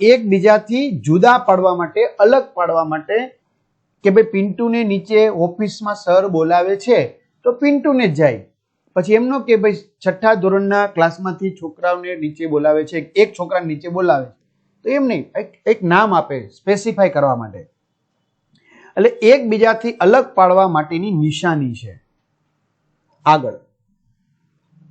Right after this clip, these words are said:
એક ગામમાં જેટલા છોકરા જન્મે તે બધાના નામ જો કલ્યાણ રાખે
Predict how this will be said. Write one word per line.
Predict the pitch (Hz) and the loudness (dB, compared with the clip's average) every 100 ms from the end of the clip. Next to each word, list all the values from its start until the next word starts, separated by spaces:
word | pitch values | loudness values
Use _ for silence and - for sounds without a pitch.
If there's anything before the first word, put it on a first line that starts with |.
| _ - | _ 0
એક | 262 311 220 | 2 2 2
ગામમાં | 233 233 247 254 | 2 4 2 2
જેટલા | 170 196 196 294 | 4 2 2 2
છોકરા | 285 214 208 233 233 | 2 2 2 4 2
જન્મે | 165 170 214 208 123 95 - _ _ _ _ _ _ - | 4 2 2 0 -2 -6 -20 _ _ _ _ _ _ 2
તે | 247 | 4
બધાના | 196 180 196 233 254 254 | 6 4 4 2 2 0
નામ | 208 208 214 | 2 2 4
જો | 226 | 2
કલ્યાણ | 247 - 185 214 233 220 | 2 2 4 4 4 4
રાખે | 190 196 196 147 98 | 6 4 2 -8 -8